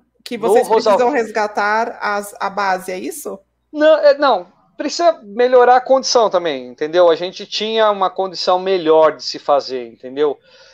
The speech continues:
Speaker 2: Então, por exemplo, na época tinha um refeitório. O refeitório, ele pegou fogo aqui da prefeitura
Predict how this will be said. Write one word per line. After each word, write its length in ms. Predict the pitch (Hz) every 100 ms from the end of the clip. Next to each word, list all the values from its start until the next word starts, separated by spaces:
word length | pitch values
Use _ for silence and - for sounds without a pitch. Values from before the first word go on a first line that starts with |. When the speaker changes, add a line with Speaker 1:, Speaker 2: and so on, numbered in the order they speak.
| _
Speaker 2:
Então, 180 | - 165
por 140 | 165
exemplo, 320 | 156 156 147 147
na 160 | 143
época 440 | 151 180 165 - 131
tinha 360 | - 170 165
um 160 | 165 165
refeitório. 840 | 165 156 185 180 156 151 139 117 - _ _
O 80 | -
refeitório, 580 | 131 151 156 147 160 165
ele 120 | 160
pegou 260 | - 147 139
fogo 400 | - 147 160 139
aqui 160 | -
da 140 | 135 131
prefeitura 760 | - - 131 - 190 165 123